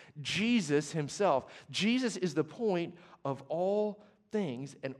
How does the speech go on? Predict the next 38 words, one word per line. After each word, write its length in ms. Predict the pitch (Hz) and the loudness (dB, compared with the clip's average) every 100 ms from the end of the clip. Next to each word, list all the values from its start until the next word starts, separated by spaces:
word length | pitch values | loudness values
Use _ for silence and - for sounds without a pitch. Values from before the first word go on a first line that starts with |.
| - | -2
ultimately 680 | 185 233 233 139 104 123 123 | 0 0 0 -8 -8 -10 -12
the 80 | 123 | -14
source 1200 | 113 - - - 262 262 - - - - - - - _ _ _ _ _ _ _ | -10 -8 -8 0 4 4 2 -6 -12 -12 -12 -16 -20 _ _ _ _ _ _ _
of 120 | 135 120 | -8 -4
all 480 | 160 165 165 147 127 | 0 2 2 -2 -6
good 180 | 147 139 | -4 -2
news. 420 | 131 110 104 - _ _ _ - | -4 -4 -8 -16 _ _ _ -8
So 140 | 143 | -6
Paul 260 | 156 165 180 | -2 0 2
says, 240 | 147 123 | 0 0
"Not 260 | 135 196 - | 0 0 -2
from 320 | 170 143 123 - - - | -2 -2 -4 -12 -18 -4
man 380 | 143 185 202 | 2 4 4
nor 220 | 175 196 208 | 6 6 4
through 220 | 170 147 | 2 0
man, 300 | 143 165 165 | 2 2 4
but 300 | 147 151 - | 2 2 -6
through" 440 | 202 262 202 208 | 0 4 4 4
who? 400 | 190 262 151 101 - - _ - | 4 4 2 -2 -14 -20 _ -12
Jesus 580 | 120 151 220 233 233 - | -4 0 2 2 0 -2
Christ 540 | - 208 160 170 170 - | 0 0 2 0 -4 -6
and 180 | 147 | -6
God 280 | 131 143 156 | -4 -6 -6
the 80 | 151 | -6
Father 420 | - 139 135 123 | -2 0 0 -2
who 140 | 120 117 | -4 -2
raised 320 | 113 110 113 | -2 -2 -6
him 100 | 104 | -10
from 160 | 107 | -10
the 80 | 98 | -12
dead. 300 | 92 90 87 - _ _ _ _ _ _ - | -12 -14 -18 -20 _ _ _ _ _ _ -4
The 100 | 151 | -4
good 340 | 143 185 254 | 0 2 4
news 480 | 190 208 185 147 170 | 4 6 6 6 4
is 220 | 151 156 | 0 0
not 260 | 165 196 185 | 2 2 2
news 440 | 170 208 180 175 | 2 4 2 0
that 140 | 160 | 0